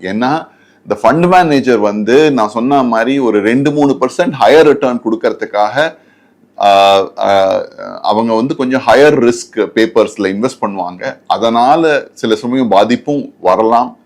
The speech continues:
So, இன்வெஸ்டர் கொஞ்சம் கேர்ஃபுல்லாவே இருக்கணும் அதுல. மூணாவது வந்து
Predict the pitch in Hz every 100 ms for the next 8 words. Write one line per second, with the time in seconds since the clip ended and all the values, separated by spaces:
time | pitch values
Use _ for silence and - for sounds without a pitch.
0 | _ _ _ 98 95 104 120 - 107 95
1 | 90 - 101 104 104 98 104 101 87 98
2 | 87 76 82 113 - _ _ _ _ -
3 | 135 147 139 127 113 117 147 170 139 -